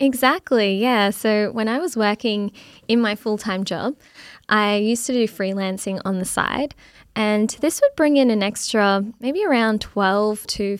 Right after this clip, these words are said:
fifteen thousand dollars a year, depending on the clients that I had. So it was a really good income stream, and it only took a couple of hours each month in order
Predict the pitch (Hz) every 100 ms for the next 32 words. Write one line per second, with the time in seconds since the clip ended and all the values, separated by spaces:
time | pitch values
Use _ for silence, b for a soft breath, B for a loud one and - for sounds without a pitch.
0 | - 196 202 208 190 185 202 190 185 190
1 | 185 185 180 190 302 415 294 - 240 240
2 | 220 208 202 196 - 170 185 226 247 240
3 | 254 320 415 - 277 330 427 480 523 480
4 | 415 302 392 403 370 - 233 202 185 185
5 | 202 214 214 - B B B B 262 349
6 | 359 311 247 233 226 - - 214 190 180
7 | 190 185 - - _ _ - 190 - -
8 | 180 180 185 - - - 190 185 185